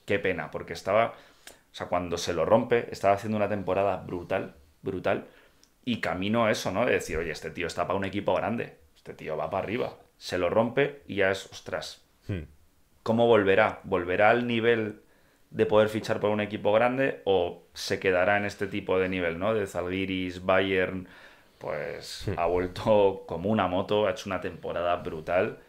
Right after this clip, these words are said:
Speaker 1: y nos alegramos muchísimo porque es un jugadorazo que al noventa y nueve por ciento, al cien por cien, va a cambiar de, de equipo este verano.
Speaker 2: Sí, le quiere media Europa. Es que es un base muy fiable para la Euroliga, para un equipo, un base que puede hacer muchas cosas,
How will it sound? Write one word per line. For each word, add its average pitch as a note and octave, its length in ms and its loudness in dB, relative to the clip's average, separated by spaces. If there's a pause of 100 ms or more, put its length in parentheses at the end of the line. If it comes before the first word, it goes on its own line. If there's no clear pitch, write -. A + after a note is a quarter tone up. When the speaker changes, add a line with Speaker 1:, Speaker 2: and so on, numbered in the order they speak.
(160)
Speaker 1:
y - 80 -12
nos E2+ 180 -6
alegramos E2+ 440 -2
muchísimo F2+ 580 -8
porque E2 160 -6
es - 180 -10
un F2+ 100 -10
jugadorazo E2+ 680 0 (340)
que - 300 -4 (540)
al C#2+ 180 -10
noventa D2+ 340 -8
y D#2+ 40 -6
nueve D#2+ 180 -4
por D#2 140 -6
ciento, D#2+ 300 -8
al D2+ 100 -6
cien E2 160 -10
por D#2+ 120 -6
cien, E2+ 280 -8 (280)
va F2+ 60 2
a E2+ 60 -4
cambiar E2 320 -2
de, D2+ 320 -6
de E2+ 100 -6
equipo E2 280 -8
este D#2+ 160 -10
verano. E2 280 -4 (540)
Speaker 2:
Sí, G#2 440 4
le G#2 200 4
quiere B2+ 180 10
media A2+ 220 8
Europa. F#2 460 4
Es - 120 -4
que B2 80 4
es A2+ 120 4
un G#2+ 300 0
base G#2+ 260 2
muy G#2+ 180 2
fiable G2+ 720 6
para G2 240 8
la G2 80 6
Euroliga, A2+ 480 8
para G2 160 8
un G#2 120 4
equipo, A#2 580 6
un A2 180 0
base G#2 260 4
que F#2+ 100 2
puede F#2+ 160 2
hacer F#2+ 160 -2
muchas F#2+ 380 0
cosas, A2+ 440 6